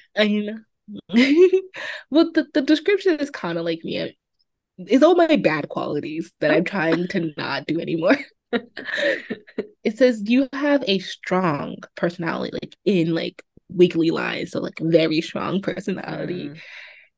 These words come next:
Speaker 1: "And you don't like to be anywhere other than the center of attention. You always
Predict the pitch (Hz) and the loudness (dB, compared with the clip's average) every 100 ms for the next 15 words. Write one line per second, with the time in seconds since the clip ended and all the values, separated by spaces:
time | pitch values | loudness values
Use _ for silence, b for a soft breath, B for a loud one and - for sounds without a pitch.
0 | - 185 170 170 170 170 151 175 196 - | -2 0 0 -2 -4 -4 -4 -2 -4 -4
1 | 170 165 - - 180 175 175 170 - 220 | -6 -6 -6 -10 -4 -2 -2 -4 -4 2
2 | 277 277 277 - 208 220 233 214 220 220 | 4 6 4 2 -4 -6 -6 -6 -8 -6
3 | 190 220 254 330 - 185 185 - 165 196 | -4 -2 0 -2 -2 -2 -2 -2 -2 -2
4 | 262 _ _ - 196 196 208 202 185 202 | -4 _ _ -2 -2 0 -2 -2 0 2
5 | 175 170 | 2 0